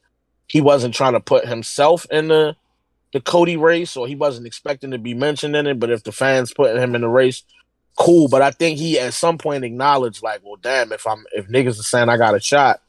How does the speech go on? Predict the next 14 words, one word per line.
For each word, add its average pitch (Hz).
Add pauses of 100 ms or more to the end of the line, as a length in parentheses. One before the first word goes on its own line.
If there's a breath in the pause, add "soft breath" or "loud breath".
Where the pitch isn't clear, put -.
(520)
then 113
I 131
gotta 107
clip 143
Bill 143
and 139
I 120
gotta 110
clip -
Fonz. 104
Like, 101 (100)
that's 123
free 135
money." 139